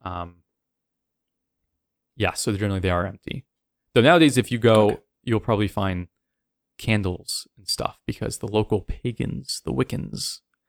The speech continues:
Speaker 1: and the people who think they're witches and warlocks, for reasons we'll go to in a minute, think that they're very special sites and try to perform rituals there.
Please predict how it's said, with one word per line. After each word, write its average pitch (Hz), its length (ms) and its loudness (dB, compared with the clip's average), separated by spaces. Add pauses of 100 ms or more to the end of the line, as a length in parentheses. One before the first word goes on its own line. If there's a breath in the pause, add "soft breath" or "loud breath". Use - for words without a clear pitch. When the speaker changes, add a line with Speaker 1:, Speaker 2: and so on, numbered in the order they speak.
(420)
Speaker 1:
and 113 100 -10
the - 60 -10
people - 340 -6
who 104 120 -4
think 101 220 -8
they're 110 120 -4
witches - 260 -6
and 104 100 -6
warlocks, 104 640 -4 (1040)
for 98 460 0 (680)
reasons 113 360 0
we'll 101 100 0
go 101 180 0
to - 140 -8
in 95 60 -2
a 101 40 -2
minute, 123 300 -2 (300)
think 104 160 -2
that 95 140 -2
they're 90 380 0 (160)
very 98 160 0
special - 300 -8
sites - 360 -8
and 98 240 -10 (120)
try - 120 -4
to - 60 -4
perform - 300 -10
rituals - 340 -8
there. - 300 -8